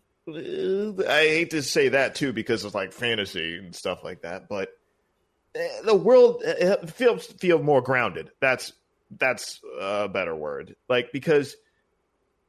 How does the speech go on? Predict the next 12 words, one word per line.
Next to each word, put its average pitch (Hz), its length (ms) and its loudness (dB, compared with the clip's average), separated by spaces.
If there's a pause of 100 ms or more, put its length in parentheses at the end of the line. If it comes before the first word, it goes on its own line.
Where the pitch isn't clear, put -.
(180)
and 185 80 2
that's, 262 200 0
that's 185 300 -2
been 202 120 2
a 131 40 -4
problem 139 220 0
with 127 120 -4
a 120 40 -4
lot 113 140 -2
of 107 80 -10
science 98 320 -4
fiction 87 680 -4